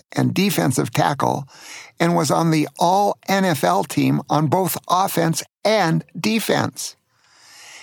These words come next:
He ended up playing one hundred seventy-four straight games between nineteen fifty and nineteen sixty-three.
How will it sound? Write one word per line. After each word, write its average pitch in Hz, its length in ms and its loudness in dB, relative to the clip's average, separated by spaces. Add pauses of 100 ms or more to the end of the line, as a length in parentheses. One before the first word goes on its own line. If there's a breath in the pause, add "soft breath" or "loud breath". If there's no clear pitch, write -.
(120)
He 214 240 0
ended 190 300 2
up 180 160 0
playing 170 460 2
one 202 180 2
hundred 170 340 2
seventy-four 165 600 0
straight 147 460 0
games 135 500 0 (340 loud breath)
between 147 380 2
nineteen 151 400 0
fifty 175 580 -2 (420 loud breath)
and 165 120 2
nineteen 143 380 2
sixty-three. 113 840 -2